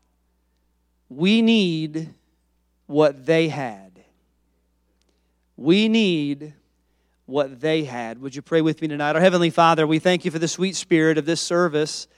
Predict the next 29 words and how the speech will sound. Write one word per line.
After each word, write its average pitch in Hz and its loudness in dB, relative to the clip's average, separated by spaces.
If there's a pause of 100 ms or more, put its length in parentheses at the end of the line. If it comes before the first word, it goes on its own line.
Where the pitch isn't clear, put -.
(320)
already 151 4
tonight, 151 -2
the 139 -6
beautiful 156 0
music, 175 2
congregationally, 156 -2
the 131 -8
special 156 -2
music 160 -2 (840)
has 139 -6
lifted 160 -2
our 143 4
hearts 160 0
toward 151 0
you. 165 2
It, 139 0 (400)
it 135 -4
has 139 0
set 165 0 (280)
you 165 0
in 151 2
preeminence, 165 -4
and 139 -10
we 135 -8
thank 156 -4
you, 151 -4
Lord, 147 2
for 143 -8
that. 147 -4